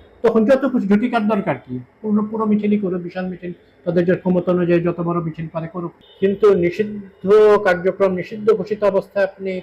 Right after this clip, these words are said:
পারেন না। বিচারটা হতে দেন, ধৈর্য ধরেন, আপনাদের বড় বড় নেতারা তো পালিয়ে সুখেই আছেন আপনাদেরকে বিপদের মুখে ঠেলে দিয়ে। গোপালগঞ্জে তো দেখলেন না কি হলো?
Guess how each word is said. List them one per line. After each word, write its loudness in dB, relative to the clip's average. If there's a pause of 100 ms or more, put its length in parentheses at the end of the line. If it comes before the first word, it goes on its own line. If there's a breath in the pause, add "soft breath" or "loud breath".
পারেন -4
না। -16 (600)
বিচারটা -2
হতে 0
দেন, -2 (960)
ধৈর্য 4
ধরেন, 0 (300)
আপনাদের 0
বড় 6
বড় 6
নেতারা 0
তো 2
পালিয়ে 2 (340)
সুখেই 4
আছেন 0 (380)
আপনাদেরকে -2
বিপদের 0
মুখে -6
ঠেলে -4
দিয়ে। -12 (580)
গোপালগঞ্জে 2
তো -4
দেখলেন 0
না -6
কি -6
হলো? -4